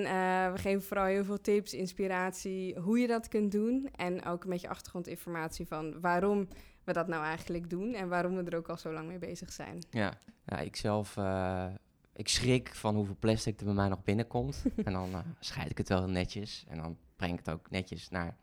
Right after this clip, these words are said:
Speaker 2: de goede plek. Ehm, ik wil dus inderdaad min-, ga echt gaan minderen met plastic. Nou, jouw boek, Het Zero Waste Project, een leuker leven met minder plastic. Ik denk ook dat het, eh, over meer gaat dan nog alleen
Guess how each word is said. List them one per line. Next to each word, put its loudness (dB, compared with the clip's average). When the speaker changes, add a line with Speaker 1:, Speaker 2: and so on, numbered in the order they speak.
Speaker 2:
de -12
goede -4
plek. 0
Ehm, 6
ik 0
wil 12
dus 8
inderdaad 6
min-, 8
ga 0
echt 2
gaan 4
minderen 6
met 2
plastic. -6
Nou, -2
jouw -4
boek, -2
Het -4
Zero 6
Waste 2
Project, 2
een 4
leuker 6
leven 2
met -2
minder 2
plastic. -2
Ik -12
denk 2
ook 0
dat -4
het, -18
eh, -16
over 0
meer 2
gaat 4
dan -2
nog -4
alleen 0